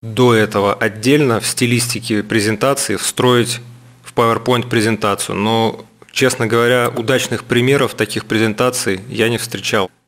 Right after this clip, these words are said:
Давайте рассмотрим особенности видеопрезентации, какие, м, обязательные элементы в ней должны быть.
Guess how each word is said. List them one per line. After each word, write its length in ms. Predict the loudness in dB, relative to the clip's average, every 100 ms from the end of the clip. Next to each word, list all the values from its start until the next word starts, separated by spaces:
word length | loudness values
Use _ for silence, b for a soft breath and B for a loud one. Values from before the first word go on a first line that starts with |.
| _ _ _ _
Давайте 300 | 0 0 2
рассмотрим 680 | 0 0 0 0 2 0 0
особенности 680 | 0 2 2 2 0 -2 -2
видеопрезентации, 880 | 2 2 2 0 0 0 -2 -4 -6
какие, 680 | -8 -2 2 4 4 2 -4 -10
м, 540 | -8 -6 -6 -6 -10 -16 _ _
обязательные 640 | -4 0 0 0 0 2
элементы 400 | 2 2 0 0
в 60 | -2
ней 100 | 0
должны 320 | 0 0 -2
быть. 320 | -2 -4 -6